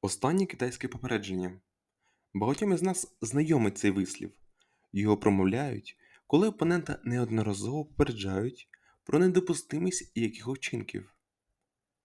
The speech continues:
Але той пропускає ці застереження повз вуха і продовжує недозволені дії.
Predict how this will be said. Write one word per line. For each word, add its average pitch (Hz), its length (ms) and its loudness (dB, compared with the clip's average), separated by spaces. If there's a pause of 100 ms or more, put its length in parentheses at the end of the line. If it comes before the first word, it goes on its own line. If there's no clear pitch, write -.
Але 180 200 2
той 202 360 -4 (400)
пропускає 202 460 2
ці 220 200 -4
застереження 147 540 0
повз 151 260 -10
вуха 101 460 -6 (540)
і 107 80 -6
продовжує 110 760 4 (400)
недозволені 110 680 2
дії. 95 480 -6